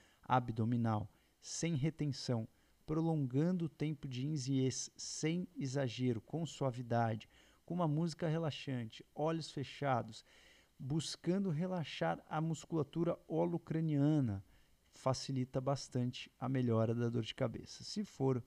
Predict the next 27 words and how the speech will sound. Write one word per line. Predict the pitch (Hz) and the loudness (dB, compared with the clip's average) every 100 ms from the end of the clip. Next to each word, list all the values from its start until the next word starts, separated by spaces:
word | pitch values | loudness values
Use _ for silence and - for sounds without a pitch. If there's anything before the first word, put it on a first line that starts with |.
| - - - _ _ - | -10 -20 -20 _ _ -2
uma | 127 127 | 0 2
enxaqueca, | 127 - 156 - 147 156 - 170 - _ _ _ | 0 0 -4 0 0 0 -2 -6 -6 _ _ _
aí | - 131 131 139 | -4 0 2 2
o | |
mais | 143 135 131 139 139 | 0 0 2 0 0
importante | 135 135 131 - 123 123 | -2 -2 -4 -2 -2 -2
é | 131 | -2
você | 127 - 127 127 | -4 -4 -8 -8
desinflamar. | 113 117 143 135 - 135 104 101 87 _ _ - _ - | -10 -8 -4 -4 0 2 4 2 0 _ _ -20 _ -4
Então, | 123 151 139 - | -2 -2 -4 -4
às | 139 135 | -2 0
vezes | 147 156 | 0 0
um | |
pranayama, | 147 147 147 139 123 127 127 127 _ - 127 | -2 0 2 4 4 2 0 -6 _ -10 -4
é, | 117 113 | -2 -4
que | - 127 | -6 -2
não | 123 123 | 0 0
tenha | 123 117 | 0 2
retenção, | 113 - 123 - 123 | 2 0 -2 -2 -2
mas | 120 113 | -2 -4
que | - | -8
tenha | - 120 | -6 -2
uma | 113 | -2
respiração | 110 - 117 - 117 | -4 -4 -4 -4 -6
que | - | -6
te | - | -6
acalme, | 123 - 117 113 117 | -6 0 0 0 -2